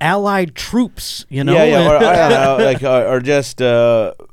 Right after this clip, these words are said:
Speaker 2: you coulda gone with the passengers on the flight that brought the plane down.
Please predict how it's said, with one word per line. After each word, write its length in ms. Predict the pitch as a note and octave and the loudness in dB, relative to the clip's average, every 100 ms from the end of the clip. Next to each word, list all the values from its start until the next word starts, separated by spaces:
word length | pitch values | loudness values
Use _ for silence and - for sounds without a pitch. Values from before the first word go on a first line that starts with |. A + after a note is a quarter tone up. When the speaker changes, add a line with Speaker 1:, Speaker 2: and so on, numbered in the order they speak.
| - - - - - - - | -20 -20 -20 -20 -20 -20 -18
Speaker 2:
you 140 | G#2+ G#2 | -14 -6
coulda 240 | B2 B2+ | -4 -2
gone 320 | A#2+ C3 C3 | -2 -2 -2
with 100 | C3 | -4
the 100 | B2 | -6
passengers 880 | A#2+ B2+ B2+ B2 A#2+ B2 A#2+ B2 A#2+ | -2 0 0 -2 -6 -6 -4 -6 -8
on 180 | G#2+ B2 | -8 -6
the 100 | A#2 | -6
flight 340 | A#2+ A#2 A#2+ | -2 0 0
that 140 | A#2+ G#2 | -2 -4
brought 300 | G2 G2 G2+ | -2 -2 -2
the 80 | G#2+ | -6
plane 320 | G#2 A2 A#2+ | -6 -6 -4
down. 120 | G2+ | -6